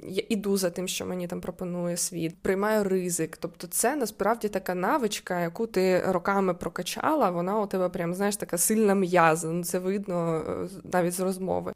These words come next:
Є люди, у яких вона набагато менш розвинута, для них, е, дуже класно може спрацювати вправа, навіть хоча б раз на тиждень, я вже не кажу щодня,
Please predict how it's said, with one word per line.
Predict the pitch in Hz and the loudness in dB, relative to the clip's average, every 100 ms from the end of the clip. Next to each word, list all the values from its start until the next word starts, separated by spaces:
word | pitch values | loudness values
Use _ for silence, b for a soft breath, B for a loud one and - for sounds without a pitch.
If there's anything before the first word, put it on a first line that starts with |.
| - | -8
Є | 214 208 240 | -2 2 2
люди, | 208 214 226 | 2 4 6
у | 220 208 | 6 2
яких | 190 202 220 | 0 0 -2
вона | 190 180 196 | 0 0 2
набагато | 202 175 185 202 175 | 0 0 0 -2 0
менш | 185 196 - | -2 -2 -2
розвинута, | 160 170 196 320 277 - - - | -6 -4 -4 -2 -4 -4 -10 -8
для | 180 185 185 | -4 2 2
них, | 196 320 330 - - | 2 0 -2 -8 -4
е, | 190 | 0
дуже | 180 190 190 | 0 0 -2
класно | 185 214 220 180 | 0 0 0 -2
може | 190 175 | -4 -4
спрацювати | - 180 - 190 190 190 | -6 -8 -4 -2 -2 -4
вправа, | - 190 226 285 220 202 | -4 0 2 2 2 0
навіть | 196 190 196 185 - - | -2 -2 -2 -6 -12 -10
хоча | - 190 208 | -6 -2 -2
б | 208 | 0
раз | 196 190 | 0 0
на | 180 | -4
тиждень, | 175 214 226 180 | -6 -6 -6 -6
я | 180 | -4
вже | 175 180 | -6 -8
не | |
кажу | 175 175 | -10 -8
щодня, | 180 - 170 180 180 | -8 -8 -8 -6 -4